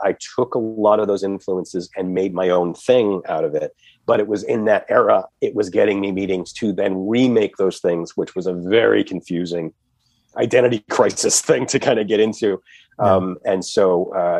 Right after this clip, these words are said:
Speaker 1: you know, I'm just, I'm, I'm, I'm still proud of that movie and, and really happy with how it came out. And I like that. I, I thank you for recognizing
Speaker 2: I mean, I mean,
Speaker 1: some
Speaker 2: you
Speaker 1: of the
Speaker 2: should
Speaker 1: stuff
Speaker 2: be.
Speaker 1: that we
Speaker 2: It,
Speaker 1: did try to
Speaker 2: it,
Speaker 1: put
Speaker 2: it
Speaker 1: in there.
Speaker 2: really is. And, and it, it is for someone who's a fan of the genre, like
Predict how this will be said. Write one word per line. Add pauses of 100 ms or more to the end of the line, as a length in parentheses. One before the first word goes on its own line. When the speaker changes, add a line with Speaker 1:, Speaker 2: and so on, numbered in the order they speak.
Speaker 1:
you
know,
I'm
just,
I'm,
I'm,
I'm
still
proud
of
that
movie
and,
and
really
happy
with
how
it
came
out.
And
I
like
that.
I, (160)
I
thank
you
for (220)
recognizing
Speaker 2:
I
mean, (100)
I
mean,
Speaker 1:
some
Speaker 2:
you
Speaker 1:
of
the
Speaker 2:
should
Speaker 1:
stuff
Speaker 2:
be.
Speaker 1:
that
we
Speaker 2:
It,
Speaker 1:
did
try
to
Speaker 2:
it,
Speaker 1:
put
Speaker 2:
it
Speaker 1:
in
there.
Speaker 2:
really
is.
And,
and
it,
it
is
for
someone
who's
a
fan
of
the
genre,
like